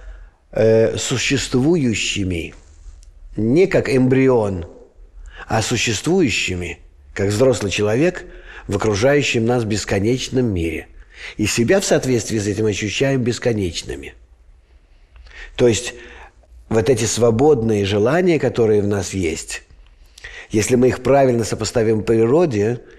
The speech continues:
то мы внутри этих свободных желаний становимся вечным человеком, каждый из нас.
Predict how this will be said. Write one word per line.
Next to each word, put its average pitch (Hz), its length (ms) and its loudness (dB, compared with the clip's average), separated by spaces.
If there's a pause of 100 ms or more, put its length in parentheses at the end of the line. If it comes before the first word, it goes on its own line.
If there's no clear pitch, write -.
(240)
то 123 100 0
мы 123 120 4
внутри 120 340 2
этих 113 180 -4
свободных 113 440 2
желаний 120 380 2
становимся 110 520 -2
вечным 113 440 -2
человеком, 98 680 -4
каждый 98 380 -6
из - 120 -14
нас. - 340 -16